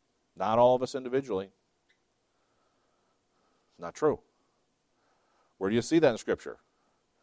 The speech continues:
Did all the people of Jerusalem leave Jerusalem to go into the world to make disciples? No, they didn't. Big church in Jerusalem.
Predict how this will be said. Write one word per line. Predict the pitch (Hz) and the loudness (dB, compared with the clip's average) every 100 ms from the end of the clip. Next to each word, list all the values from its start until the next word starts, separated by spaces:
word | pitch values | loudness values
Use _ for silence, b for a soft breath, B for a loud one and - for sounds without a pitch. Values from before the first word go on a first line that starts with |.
| _ _ _ | _ _ _
Did | - 107 - | -4 -4 -2
all | 95 98 120 | 2 4 4
the | |
people | 135 139 139 | 4 0 2
of | 139 | 0
Jerusalem | 120 123 131 147 139 123 | 0 0 0 -2 -8 -6
leave | 90 98 120 123 | -4 0 2 0
Jerusalem | 123 131 147 180 175 | 0 0 -2 -4 -6
to | 110 | -2
go | 107 123 | 0 0
into | 123 | -2
the | 117 | 0
world | 110 123 143 | 2 2 2
to | 117 104 104 101 | -2 -4 -6 -6
make | 107 107 _ _ _ _ _ - | -6 -6 _ _ _ _ _ -10
disciples? | - 113 113 92 202 - _ _ | 2 4 4 0 -4 -6 _ _
No, | 80 85 95 127 | -20 -4 0 2
they | 139 | 2
didn't. | 156 156 - _ _ _ _ _ _ _ _ _ _ _ _ _ _ | 0 -4 -12 _ _ _ _ _ _ _ _ _ _ _ _ _ _
Big | 123 180 143 | 6 6 6
church | 131 101 | -2 -4
in | 101 | -6
Jerusalem. | 90 87 82 - 65 | -8 -8 -8 -10 -20